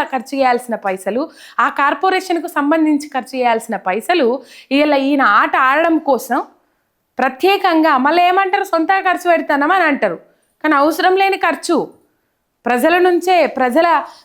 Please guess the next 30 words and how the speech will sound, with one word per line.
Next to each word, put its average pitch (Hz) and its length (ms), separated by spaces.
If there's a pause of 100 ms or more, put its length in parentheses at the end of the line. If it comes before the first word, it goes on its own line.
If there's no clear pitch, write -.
(140)
ఖాతాల 349 440
నుంచే 330 420
దొబ్బే 311 300
ప్రయత్నం 294 600
తప్ప 294 200
ఇంకేమీ 285 540
లేదు. 277 460 (440)
ఆ 202 300
పిల్లర్ 294 420 (120)
పిల్లర్కు, 330 440 (280)
హైదరాబాద్ 277 580
నగర 262 260
వ్యాప్తంగా 254 540 (140)
పిల్లర్ 294 280 (100)
పిల్లర్కు 277 360
మె-, 277 380
మెస్సీతోని 262 640
ఆట 240 260
ఆడతాండు, 247 520
ఫుట్బాల్ 247 360
ఆట 233 220
ఆడతాండు. 196 500 (360)
ఈడ 254 280
ప్రజల 247 280
జీవితాలతోని 277 720
ఆడుతున్న 254 500
ఆట 226 200
సరిపోదు 214 500
అని 190 180
చెప్పేసి, 170 440